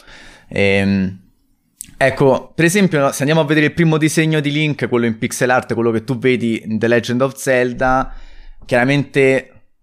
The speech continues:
il cappello sicuramente aiutava, no, a caratterizzarlo, e probabilmente per questo che ce le ha. Ha queste lunghe orecchie, molto più, cioè sono molto grandi le orecchie, prendono tipo un quaranta per cento della faccia,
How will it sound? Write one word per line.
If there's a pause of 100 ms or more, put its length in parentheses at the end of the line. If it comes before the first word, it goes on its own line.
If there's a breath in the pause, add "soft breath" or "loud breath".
(100)
il
cappello
sicuramente
aiutava,
no,
a
caratterizzarlo,
e
probabilmente
per
questo
che
ce
le
ha.
Ha
queste
lunghe
orecchie,
molto
più,
cioè
sono
molto
grandi
le
orecchie,
prendono
tipo
un
quaranta
per
cento
della
faccia,